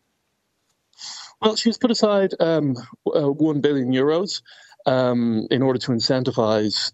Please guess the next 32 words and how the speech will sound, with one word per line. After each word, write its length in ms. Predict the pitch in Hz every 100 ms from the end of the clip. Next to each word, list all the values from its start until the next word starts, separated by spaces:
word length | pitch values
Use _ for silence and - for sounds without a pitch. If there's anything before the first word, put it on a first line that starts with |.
| -
uh, 340 | 110 107 107 104 - - -
young 260 | 123 120
couples 420 | 113 117 110 101
or 80 | 104
Italian 360 | 107 117 110 110
couples 280 | 110 110 107
to 100 | 110
have, 240 | 107 101 -
to 80 | -
have 260 | 113 117 107
more 180 | 104
children. 440 | 110 - 123 113 104
But 100 | -
that 180 | 160 -
se-, 220 | - 135 -
seems 400 | - 139 123 113 107
really 280 | 127 123
like 260 | 117 110 110
a, 80 | 104
like 180 | 113 113
a 40 |
drop 260 | 120 110 113
in 80 |
the 120 | 110 123
ocean. 300 | 131 - 107 - - - - -
It 140 | 170 160
is 320 | 160 131 139 156
a, 380 | 139 131 127 104 - - -
um, 580 | - 120 113 110 107 107 - _ _ _ _ - -
a 40 |
many-faceted 1000 | 139 151 156 131 120 - 127 123 107 95
problem. 460 | 123 131 123 101